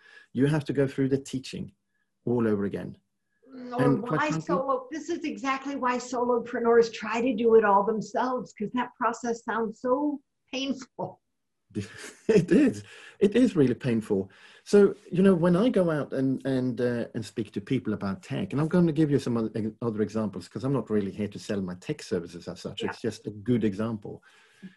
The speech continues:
Speaker 1: You know, what I say to people is, "So when I'm doing your tech, consider it done. You know, your headaches are going to go away because I'm going to manage that. You just tell me what you want to achieve and I'll execute it.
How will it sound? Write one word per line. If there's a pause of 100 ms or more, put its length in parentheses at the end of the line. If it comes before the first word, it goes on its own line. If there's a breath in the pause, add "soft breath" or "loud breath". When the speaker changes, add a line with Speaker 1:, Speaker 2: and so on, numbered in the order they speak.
(160 loud breath)
Speaker 1:
You
know,
what
I
say
to
people (240)
is, (420 soft breath)
"So
when
I'm
doing
your
tech, (640)
consider
it
done. (1200)
You
know, (180 loud breath)
your
headaches
are
going
to
go
away (120)
because
I'm
going
to
manage
that. (160)
You
just
tell
me
what
you
want
to
achieve (280)
and
I'll
execute
it.